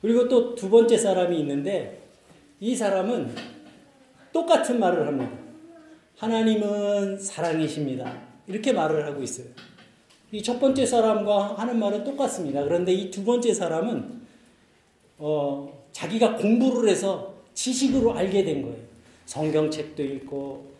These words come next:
신앙서적도 읽고 그래서 "아, 하나님은 사랑이시구나"라는 것을 알게 된 사람이에요. 그래서 이 사람도 말합니다.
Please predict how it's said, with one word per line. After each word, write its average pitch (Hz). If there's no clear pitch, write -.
신앙서적도 160
읽고 131
그래서 147
"아, 120
하나님은 151
사랑이시구나"라는 170
것을 247
알게 285
된 196
사람이에요. 135
그래서 254
이 220
사람도 220
말합니다. 151